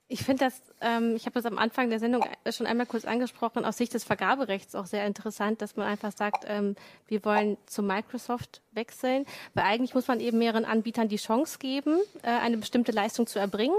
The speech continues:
Diese Leistung muss man genau beschreiben. Ähm, es müssen eigentlich mindestens drei Anbieter sein. So kenn ich es auf jeden Fall aus den, ähm, Vergaben, die ich selber gemacht habe in meiner Zeit im öffentlichen Dienst. Und, ähm,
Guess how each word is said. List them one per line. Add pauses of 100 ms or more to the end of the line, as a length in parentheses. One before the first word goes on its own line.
Diese
Leistung
muss
man
genau
beschreiben. (680)
Ähm,
es
müssen
eigentlich
mindestens
drei
Anbieter
sein.
So
kenn
ich
es
auf
jeden
Fall
aus
den,
ähm,
Vergaben,
die
ich (260)
selber (320)
gemacht
habe
in
meiner
Zeit
im
öffentlichen
Dienst. (960)
Und,
ähm,